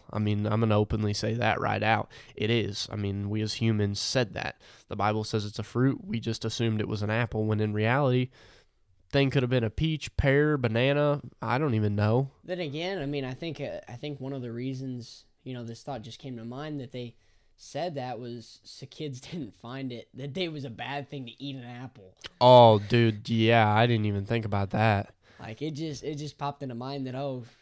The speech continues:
Speaker 2: some kids might go home and,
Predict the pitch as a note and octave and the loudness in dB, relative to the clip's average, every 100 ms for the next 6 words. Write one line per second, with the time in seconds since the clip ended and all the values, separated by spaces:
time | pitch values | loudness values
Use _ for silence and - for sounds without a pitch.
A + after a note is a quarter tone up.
0 | _ _ - D3+ D3+ D3 D3 B2 B2 C3 | _ _ -18 -12 -12 -10 -10 -10 -10 -10
1 | B2+ C3+ A#2+ C3+ C#3 C#3+ C3 A#2+ _ _ | -10 -10 -10 -8 -8 -8 -8 -10 _ _
2 | _ _ _ _ _ _ A2+ A2+ A2 | _ _ _ _ _ _ -16 -12 -12